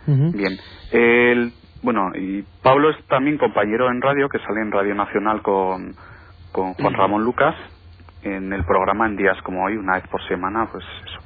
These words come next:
Speaker 2: hablando de internet y redes sociales.
Speaker 1: Pablo Herreros, hay que decir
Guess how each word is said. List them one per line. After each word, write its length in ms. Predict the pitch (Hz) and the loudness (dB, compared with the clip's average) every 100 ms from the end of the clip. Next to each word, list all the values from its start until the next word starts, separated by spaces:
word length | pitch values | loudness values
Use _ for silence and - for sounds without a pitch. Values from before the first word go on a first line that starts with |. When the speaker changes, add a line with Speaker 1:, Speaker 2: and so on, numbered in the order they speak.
| - - - | -20 -20 -6
Speaker 2:
hablando 400 | 92 90 92 92 92 | -2 0 0 0 -2
de 60 | |
internet 480 | 92 92 90 95 104 - | -2 -4 -2 -4 -6 -6
y 60 | |
redes 260 | 90 90 87 | -6 -6 -6
sociales. 440 | - - 95 87 - - - - | -10 -10 -8 -10 -12 -14 -16 -6
Speaker 1:
Pablo 220 | - 156 180 | 2 4 6
Herreros, 280 | 208 254 - | 4 2 0
hay 160 | 165 160 | 0 2
que 100 | 185 | 2
decir 180 | 180 | 2